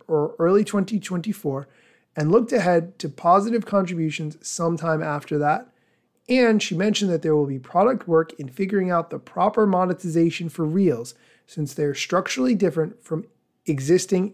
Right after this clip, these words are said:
Instagram types. This is an interesting part because I've been talking about this over the past few weeks. Instagram pulled its monetization program for Reels, saying that Reels wasn't profitable.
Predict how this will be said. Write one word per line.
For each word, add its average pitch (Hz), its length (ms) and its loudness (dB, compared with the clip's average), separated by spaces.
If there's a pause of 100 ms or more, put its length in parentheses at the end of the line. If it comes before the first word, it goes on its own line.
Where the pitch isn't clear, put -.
Instagram 151 540 -2
types. - 500 -12 (640)
This 294 180 6
is 320 100 6
an 294 100 2
interesting 220 420 2
part 196 240 4
because 165 380 0 (140)
I've 208 180 2
been 247 100 0
talking 247 240 4
about 196 140 2
this 180 160 0
over 170 140 0
the 160 60 -2
past 170 240 0
few 175 120 -2
weeks. 208 300 0 (640)
Instagram 233 520 2
pulled 247 360 2
its 175 160 0
monetization 185 720 0
program 160 340 0
for 143 100 -6
Reels, 202 380 2
saying 170 220 -4
that 151 140 -8
Reels 175 380 2
wasn't 147 360 -2
profitable. 139 680 -2